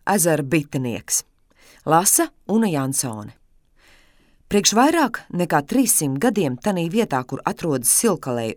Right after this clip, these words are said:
ezers, bijis ozols, kurā bijušas astoņas bišu dravas. Netālu no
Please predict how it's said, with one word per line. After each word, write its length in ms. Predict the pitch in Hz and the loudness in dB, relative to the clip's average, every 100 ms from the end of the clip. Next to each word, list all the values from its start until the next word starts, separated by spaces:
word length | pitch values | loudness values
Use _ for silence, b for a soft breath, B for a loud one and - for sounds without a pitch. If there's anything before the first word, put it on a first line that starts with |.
| - | 0
ezers, 460 | 262 233 160 - b b b - | 2 2 0 -4 b b b -2
bijis 320 | 185 208 - 156 | 0 2 2 2
ozols, 480 | 123 120 104 87 - b b b - | 0 -4 -6 -8 -12 b b b 0
kurā 220 | 170 151 | 2 4
bijušas 400 | 160 143 - - - | 4 2 0 -2 0
astoņas 500 | 240 - 233 180 135 | 0 0 -2 -2 -4
bišu 380 | 135 139 - 139 | -2 -2 -4 -8
dravas. 480 | 123 123 107 107 - - _ _ _ b b b b - | -6 -6 -6 -10 -14 -14 _ _ _ b b b b 0
Netālu 480 | 226 285 311 233 | 2 4 4 4
no 100 | 180 | 2